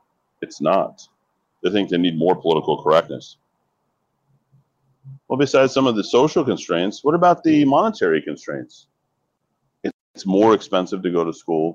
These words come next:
People are spending more and more money going back to school. Well, keeping up between Jordans and jeans and, I don't know, the latest doodads when it comes to technology.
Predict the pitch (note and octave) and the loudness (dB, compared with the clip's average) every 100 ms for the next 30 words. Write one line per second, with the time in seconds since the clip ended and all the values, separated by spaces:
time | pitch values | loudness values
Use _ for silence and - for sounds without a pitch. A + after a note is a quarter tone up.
0 | - F2+ E2 - F2 D#2+ C#2+ D#2 F#2+ G#2 | -4 -2 -2 -2 -2 0 0 2 4 4
1 | F2+ F2+ F2+ E2+ E2+ F2 G2 F#2 D2+ D2+ | 4 2 0 0 0 0 0 -2 -2 -2
2 | D2+ D2 - D2 F2 G#2+ D2 - - - | -4 -8 -8 -2 -2 0 0 -2 -10 -20
3 | - C3 A#2+ A#2 B2 A#2+ - A#2+ G#2 A#2 | -2 2 4 6 6 4 0 2 2 6
4 | C3+ C#3+ D3 B2+ A#2 G#2+ B2 D3+ D#3 D#3 | 6 6 4 2 0 0 2 2 4 2
5 | D3+ C3 A#2+ G#2+ A2 _ _ _ _ _ | 2 0 0 -2 -4 _ _ _ _ _
6 | _ _ _ _ _ _ _ _ _ - | _ _ _ _ _ _ _ _ _ -2
7 | - G#2 E2 C2+ C#2 - _ F#2 F2+ G2+ | 4 4 4 0 -4 -8 _ 0 2 2
8 | F#2+ D#2 G2+ G#2+ G2 F2+ F2 F2 E2+ F2 | 2 0 0 2 4 2 0 -4 -2 -4
9 | E2 D#2+ F2 E2+ F2 F2+ F#2 D#2+ C#2+ | -4 -2 -2 0 0 2 0 -2 -8